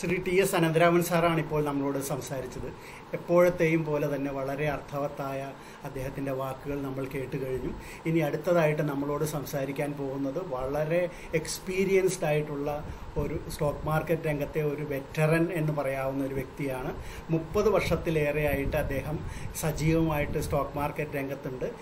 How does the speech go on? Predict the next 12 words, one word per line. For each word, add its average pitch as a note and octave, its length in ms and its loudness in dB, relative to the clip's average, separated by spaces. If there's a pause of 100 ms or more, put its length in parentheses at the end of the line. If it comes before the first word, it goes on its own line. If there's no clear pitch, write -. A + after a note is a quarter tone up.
(180)
എൻ്റെ D3+ 280 2
ഒരു D#3 120 2
സുഹൃത്തും E3 640 -4 (300)
ഒരു D3+ 300 2
അഭ്യുദയകാംക്ഷി D#3 840 0
കൂടിയാണ് D#3+ 400 2
അദ്ദേഹം C#3 420 -4 (120)
എന്നുള്ളത് C#3+ 400 -2
എനിക്ക് C#3 220 -2
വളരെയധികം D3 680 -4 (260)
സന്തോഷമുള്ളൊരു D3 680 -2
കാര്യമാണ്. C3+ 460 -4